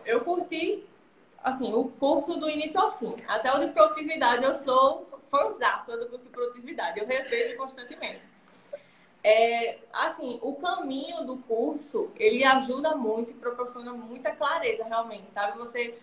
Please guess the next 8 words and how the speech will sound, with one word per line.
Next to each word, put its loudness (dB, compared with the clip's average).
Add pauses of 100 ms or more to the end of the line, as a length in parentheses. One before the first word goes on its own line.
(140)
trabalhar 2
primeiro -2
a -8
mentalidade, -4
você -14
entender -4 (220)
os -20
pilares, 0